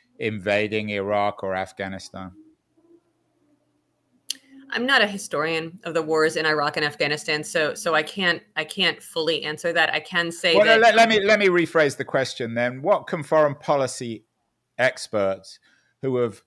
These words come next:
Speaker 1: disgraced themselves over the last twenty years on both, both progressive and conservative sides. Mostly they were in support of these catastrophic wars. What can we learn from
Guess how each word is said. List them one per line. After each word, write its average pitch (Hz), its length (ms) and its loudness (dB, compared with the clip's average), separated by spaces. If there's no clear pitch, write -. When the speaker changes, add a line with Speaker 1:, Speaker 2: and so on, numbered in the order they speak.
Speaker 1:
disgraced 156 460 2
themselves 90 560 -4
over 98 220 -6
the 98 100 -4
last 101 280 -4
twenty 107 320 -8
years 90 640 -8
on 101 160 -8
both, 143 400 0
both 117 380 0
progressive 135 720 0
and 120 240 -2
conservative 101 640 -6
sides. 107 420 -2
Mostly 107 420 -2
they 95 140 -2
were 92 120 -6
in 95 60 -8
support 98 460 -8
of 76 120 -12
these 87 240 -12
catastrophic 92 720 -10
wars. 101 320 -8
What 208 280 -2
can 175 200 -4
we 160 140 2
learn 147 520 6
from 123 640 0